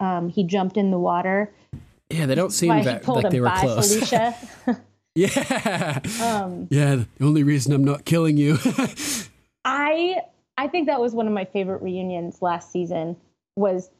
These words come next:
Speaker 1: was that face-off, because I didn't know
Speaker 2: Oh,
Speaker 1: what Jon
Speaker 2: yeah.
Speaker 1: was gonna do.
Speaker 2: I loved all the reunions so much. Like, I, <sighs> it's hard for me to find fault with anything really on this show,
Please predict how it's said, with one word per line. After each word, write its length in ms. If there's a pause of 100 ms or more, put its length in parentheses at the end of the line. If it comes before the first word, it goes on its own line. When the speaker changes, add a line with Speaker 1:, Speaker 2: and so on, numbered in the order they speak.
Speaker 1:
was 240
that 300
face-off, 560
because 500
I 180
didn't 200
know 160
Speaker 2:
Oh, 20
Speaker 1:
what 160
Jon 180
Speaker 2:
yeah. 40
Speaker 1:
was 120
gonna 200
do. 340 (680)
Speaker 2:
I 80
loved 280
all 140
the 100
reunions 540
so 240
much. 400 (100)
Like, 320 (220)
I, 220 (200)
<sighs> 220
it's 140
hard 240
for 80
me 80
to 60
find 440
fault 480
with 180
anything 440
really 260
on 100
this 200
show, 520